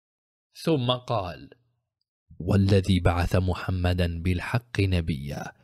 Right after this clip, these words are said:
إن نور أبي طالب يوم القيامة ليطفئ أنوار الخلق إلا خمسة أنوار، نور محمد صلى الله عليه وآله، ونوري، ونور فاطمة،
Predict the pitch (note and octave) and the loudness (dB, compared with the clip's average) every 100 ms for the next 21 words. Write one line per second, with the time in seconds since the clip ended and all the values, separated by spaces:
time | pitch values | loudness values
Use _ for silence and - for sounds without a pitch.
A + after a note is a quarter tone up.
0 | _ _ _ _ G#2+ B2 C#3 C#3 C#3 C#3 | _ _ _ _ 0 4 4 4 4 2
1 | C3+ B2+ C3 A#2 C3+ B2 A2 A2+ G#2+ G2+ | 2 2 4 2 2 4 4 4 2 2
2 | G#2+ A2+ G2 F#2+ - G#2+ G2+ F#2+ F#2 F2+ | 2 2 2 0 0 -2 2 0 0 -2
3 | F#2+ F2+ F2+ A#2+ C#3+ - A#2+ G#2+ F2 G#2 | 0 0 2 2 0 -2 -2 0 0 0
4 | F#2+ F#2 A#2 A2 F#2 F2 E2 - C#3 F#2+ | 0 0 0 0 0 0 -2 -2 -2 -2
5 | - _ - _ _ _ - G#2+ A2 B2 | -8 _ -18 _ _ _ -4 0 2 4
6 | A#2+ A2+ A#2 - - G#2+ F#2+ - F#2+ G#2 | 4 4 4 0 0 0 0 -2 0 0
7 | F2+ F#2 F2 E2 E2 - - _ _ _ | 0 0 0 -2 -6 -14 -16 _ _ _
8 | _ _ - G2 A2 B2 A#2 G#2 - C#3 | _ _ -2 4 6 6 4 2 2 0
9 | G#2+ F2+ E2 D#2+ - F#2+ F2 E2+ E2+ E2+ | 2 0 0 -6 -4 0 0 0 0 0
10 | E2 F2+ G2+ E2+ F2+ F#2 F#2 A2+ A#2 F#2 | 0 2 2 0 0 2 2 2 2 2
11 | D2+ - - _ _ - F#2+ F#2+ G#2 A#2 | -2 -8 -16 _ _ -4 0 2 2 2
12 | F2 E2+ D#2+ - _ _ - G2+ A#2+ C#3+ | 0 -4 -10 -16 _ _ 0 2 4 2
13 | C3 - C3 A#2 - F#2+ D#2+ | 0 2 2 2 0 -2 -4